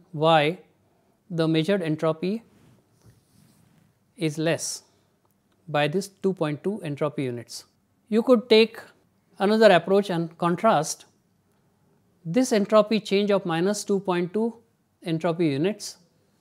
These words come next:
presumably due to the orientation and semi-solidification of water molecules, and compare it against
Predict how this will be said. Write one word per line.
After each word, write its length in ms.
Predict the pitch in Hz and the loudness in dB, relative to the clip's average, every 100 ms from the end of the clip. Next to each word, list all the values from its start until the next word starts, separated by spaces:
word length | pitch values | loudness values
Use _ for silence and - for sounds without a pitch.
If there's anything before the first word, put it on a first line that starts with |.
| _ _ _ _ _ _ _ _ _ _ _ _ _ _ _ - | _ _ _ _ _ _ _ _ _ _ _ _ _ _ _ 0
presumably 640 | 220 220 247 240 214 220 | 2 4 4 4 4 2
due 160 | 196 185 | 4 2
to 400 | 185 214 214 - _ _ _ - | 2 0 0 -6 _ _ _ -6
the 120 | 180 | -4
orientation 840 | 175 175 208 202 185 180 180 196 - _ _ _ _ _ _ _ _ _ _ _ | 0 2 2 2 2 0 -2 -4 -8 _ _ _ _ _ _ _ _ _ _ _
and 240 | 170 170 170 | -4 -4 -2
semi-solidification 1200 | 196 202 220 185 180 180 170 165 170 165 156 170 _ _ _ _ _ _ _ _ _ _ _ _ _ _ _ - | 0 2 2 2 4 4 2 -2 -2 -2 -6 -6 _ _ _ _ _ _ _ _ _ _ _ _ _ _ _ -2
of 240 | 165 160 | -2 0
water 260 | 160 160 185 | 0 2 2
molecules, 600 | 160 135 143 202 - - _ _ _ _ _ _ _ _ _ _ _ _ _ _ _ _ _ 285 | 0 -2 -4 -8 -8 -20 _ _ _ _ _ _ _ _ _ _ _ _ _ _ _ _ _ -8
and 320 | 175 180 180 _ _ _ _ _ _ _ _ _ | -2 -2 -2 _ _ _ _ _ _ _ _ _
compare 380 | 208 214 214 254 | 2 4 6 6
it 120 | 247 | 6
against 520 | 180 175 226 - - | 2 2 0 -4 -12